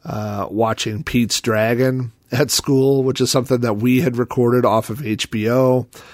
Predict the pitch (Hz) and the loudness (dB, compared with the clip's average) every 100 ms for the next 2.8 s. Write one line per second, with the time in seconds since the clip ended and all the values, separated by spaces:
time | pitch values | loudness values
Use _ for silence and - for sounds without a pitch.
0 | - - - - 113 113 110 110 113 113 | -20 -20 -16 -8 -4 -2 -2 -4 -6 -8
1 | 120 - 240 160 147 143 135 139 131 139 | -6 0 2 2 2 0 2 0 2 0
2 | 123 135 127 127 120 - 107 110 | 2 2 2 2 2 0 -2 -2